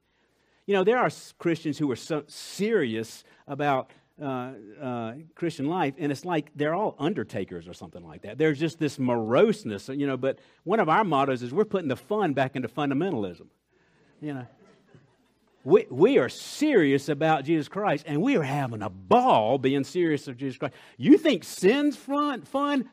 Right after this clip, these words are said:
Try obedience. That's even better, <laughs> you know. We are very serious about things of Jesus Christ, and we do that because we understand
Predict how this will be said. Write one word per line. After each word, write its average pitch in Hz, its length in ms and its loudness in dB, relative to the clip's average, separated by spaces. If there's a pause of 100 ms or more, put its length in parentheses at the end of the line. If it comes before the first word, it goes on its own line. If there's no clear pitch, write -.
Try 262 260 0
obedience. 135 640 0
That's 208 220 0
even 127 240 0
better, 120 340 -2 (100)
<laughs> - 100 -20
you 175 180 -2
know. 214 280 2 (720)
We 220 220 2
are 180 60 6
very 156 340 4
serious 247 440 -4
about 156 180 -4
things 160 200 -2
of 151 120 -8
Jesus 165 240 -2
Christ, 233 340 -4
and 175 200 0
we 180 100 4
do 220 320 -2
that 143 260 0
because 147 400 -6
we 143 380 -4
understand 143 1000 -4